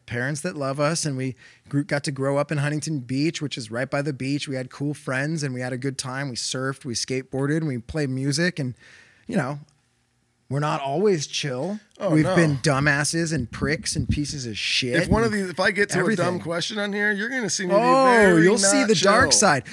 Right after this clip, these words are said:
Speaker 1: But overall, we're positive, and we, and we don't like to make other people, like, you know, whether Duddy and I are being assholes or douchebags, we're usually like that to each other or to you guys 'cause you're our friends. That's why we like to make fun of the questions. But yeah, when we go out into the world, we're nice,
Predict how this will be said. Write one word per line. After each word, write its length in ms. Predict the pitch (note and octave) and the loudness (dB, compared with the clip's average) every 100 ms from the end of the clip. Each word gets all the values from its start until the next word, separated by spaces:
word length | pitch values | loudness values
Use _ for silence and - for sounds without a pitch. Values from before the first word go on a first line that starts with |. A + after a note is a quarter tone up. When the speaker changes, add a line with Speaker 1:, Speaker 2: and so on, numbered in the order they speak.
| - - | -4 0
Speaker 1:
But 160 | G#3 | -2
overall, 500 | G#3 B3+ A3 A3 G3+ | 2 2 4 4 6
we're 180 | F#3+ F#3+ | 4 2
positive, 500 | F#3 F3 F3+ E3 E3+ | 0 0 0 0 0
and 140 | E3+ E3 | 2 0
we, 120 | F3 | 0
and 160 | F3 F3 | -2 0
we 80 | G3+ | -2
don't 160 | G#3+ | -2
like 180 | G3+ F3+ | -4 -4
to 60 | F3+ | -2
make 320 | F3 E3 - | -2 -2 -2
other 240 | E3 D#3+ D3 | -2 -2 -4
people, 460 | - D3+ C#3+ C3+ | -2 -2 -2 -4
like, 160 | D3+ D3+ | -4 -2
you 140 | G#3 | 0
know, 100 | D#3 | -2
whether 300 | D3 F#3 F3 | 2 2 2
Duddy 320 | C#3+ F#3 F#3+ E3+ | 4 4 4 4
and 100 | D3 | 4
I 100 | C#3 | 2
are 80 | C3 | 2
being 200 | C#3 C3+ | 0 0
assholes 460 | C3+ C3+ D3 C3+ | -2 -2 -2 -4
or 80 | B2 | -4
douchebags, 640 | A#2 C#3 B2+ - C3+ C3 | -2 -2 -2 -2 -2 0
we're 80 | D#3 | -2
usually 400 | E3+ E3 D3+ D3 | -2 -2 -2 -2
like 240 | C3+ C3 - | 0 -2 -2
that 260 | B2+ - | -4 -2
to 140 | - C#3 | -2 -2
each 180 | - | 0
other 300 | D#3 C3 C3+ | -2 -2 -2
or 160 | C3+ C3 | -2 -2
to 120 | D3+ | -2
you 220 | B2+ C#3 | 0 0
guys 340 | C3 B2 B2 B2 | 2 2 0 -2
'cause 160 | C3 | -6
you're 140 | A#2 A#2+ | -6 -6
our 100 | B2+ | -6
friends. 400 | - C#3 A#2 B2 | -4 -4 -4 -6
That's 140 | B2 | -6
why 100 | C3 | -6
we 80 | B2+ | -4
like 140 | B2 - | -6 -4
to 60 | |
make 140 | C3+ B2 | -6 -6
fun 160 | D3 | -6
of 60 | B2+ | -8
the 80 | B2 | -6
questions. 360 | C#3 C3 B2+ - - - - - | -6 -6 -8 -14 -20 -20 -20 0
But 280 | G#3+ F#3+ F#3 | 2 2 2
yeah, 240 | F#3 A2+ | 0 0
when 180 | D3 F3+ | 0 2
we 80 | G#3+ | 4
go 160 | G3+ | 4
out 160 | G3 F#3+ | 4 2
into 100 | F3+ | -2
the 100 | F#3 | 0
world, 380 | E3 D3 C#3 C#3+ | 2 0 0 -2
we're 80 | D3 | -2
nice, 340 | C3 B2+ | -4 -6